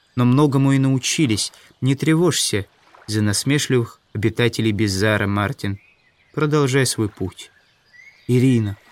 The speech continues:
сказал Мартин. В голове был полный сумбур, и он понимал, что спрашивать бесполезно, но не мог не задать вопроса. Ирина пять значила для него куда больше, чем все клиенты, чем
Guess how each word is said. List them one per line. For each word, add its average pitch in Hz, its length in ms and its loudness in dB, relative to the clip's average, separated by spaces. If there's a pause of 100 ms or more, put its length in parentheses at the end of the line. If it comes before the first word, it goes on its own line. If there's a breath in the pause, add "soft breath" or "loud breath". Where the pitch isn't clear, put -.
(240)
сказал 110 320 -2
Мартин. 110 400 -2 (260 loud breath)
В 120 80 -2
голове 127 280 4
был 127 160 4
полный 135 280 2
сумбур, 131 420 0
и 135 160 0
он 123 120 2
понимал, 127 320 2
что - 180 -8
спрашивать 123 460 -2
бесполезно, 120 600 0
но 123 200 0 (320 loud breath)
не 131 140 2
мог 147 260 4
не 135 80 2
задать 127 340 2
вопроса. 131 460 2
Ирина 139 460 4
пять 127 440 0 (240 loud breath)
значила 127 520 2
для 120 160 2
него 123 220 2
куда 123 220 0
больше, 117 360 0
чем 110 180 -2
все 113 180 -2
клиенты, 117 540 0
чем 120 320 -2